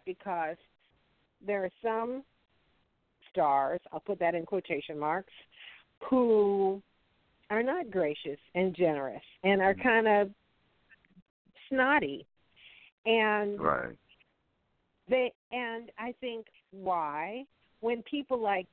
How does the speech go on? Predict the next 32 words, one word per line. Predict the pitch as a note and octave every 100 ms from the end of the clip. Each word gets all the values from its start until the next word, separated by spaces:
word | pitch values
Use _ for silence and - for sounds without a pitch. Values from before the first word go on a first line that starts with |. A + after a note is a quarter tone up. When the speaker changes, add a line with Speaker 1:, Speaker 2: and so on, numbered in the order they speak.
| -
Speaker 1:
Diana | F#3 G3 A3 G#3+
Ross | F3+ F3 F3 G#3 -
and | F3+ F3+
Redd | F3+ F#3+ -
Foxx | E3 F3 -
and | G3 F#3+
Della | E3 E3+ F#3+
Reese | F3 F#3+ G#3+ _
can | A#3 G#3+
be | G#3 G3+ -
so | G3+ F3+
gracious | - E3+ G3 - B3 B3 _
and, | G3+ F#3+ F3 F3 _ _ _ _ -
and | F#3 F#3
Speaker 2:
Mm-hmm. |
Speaker 1:
open, | F#3+ G3+ A#3 B3+ C#4+ D#4 _ _ _ _ _ _
you | B3 C4+
know, | C#4 B3+
I, | B3 B3+ -
I | B3+ A#3
really | C#4 C#4+
don't. | B3+ A3+
And | A#3+
as | A3
a |
matter | A#3+ A#3+
of | -
fact, | A3+ -
I | G#3+ C4+ -
take | C#4 A3 -
my | G#3 G3+ G#3
lead | G3 G#3 F#3+ F#3+